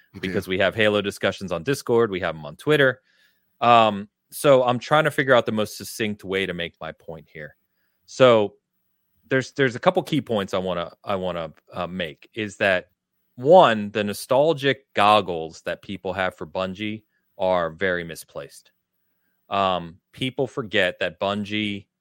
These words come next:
Speaker 2: to give Bungie all the credit in the world for what they created with Halo, because they've created two I Ps that have been industry changing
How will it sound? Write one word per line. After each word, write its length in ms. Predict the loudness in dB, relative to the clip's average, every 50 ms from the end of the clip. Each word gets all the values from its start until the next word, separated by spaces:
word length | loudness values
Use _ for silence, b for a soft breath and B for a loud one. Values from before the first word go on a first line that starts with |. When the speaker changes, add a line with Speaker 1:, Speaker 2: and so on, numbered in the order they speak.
| _ _ _ _ _ _ _ _ _ _ _ -14
Speaker 2:
to 80 | -14 -10
give 240 | -4 -4 -4 -2
Bungie 380 | -2 0 0 0 0 -2 -4 -2
all 80 | -2 -4
the 60 | -4
credit 440 | -6 -8 -6 -4 -2 -2 -4 -6 -10
in 140 | -12 -12 -10
the 100 | -8 -6
world 280 | -4 -2 -2 -2 -4 -8
for 100 | -12 -14
what 160 | -14 -12 -12
they 80 | -12 -12
created 500 | -12 _ -18 -14 -12 -12 -10 -12 -12 -16
with 140 | -20 -18 -16
Halo, 300 | -16 -12 -10 -10 -12 -12 -12
because 360 | -14 -12 -10 -8 -8 -10 -10
they've 200 | -14 -18 -18 -18
created 520 | -16 -12 -10 -8 -8 -8 -8 -10 -12 -12
two 260 | -8 -6 -4 -2 0
I 120 | 0 0 -2
Ps 560 | -4 -6 -8 -8 -6 -8 -8 -10 -14 -18 -20 _ b b b b _ -8
that 120 | -6 -2
have 200 | -2 -2 -2 -4
been 260 | -6 -8 -8 -8 -10 -10 -8
industry 840 | -8 -6 -6 -6 -10 -12 -14 -16 -12 -12 -10 -10 -10 -12 -14 -18 _ _ -18
changing 500 | -12 -10 -10 -10 -10 -14 -18 -20 -20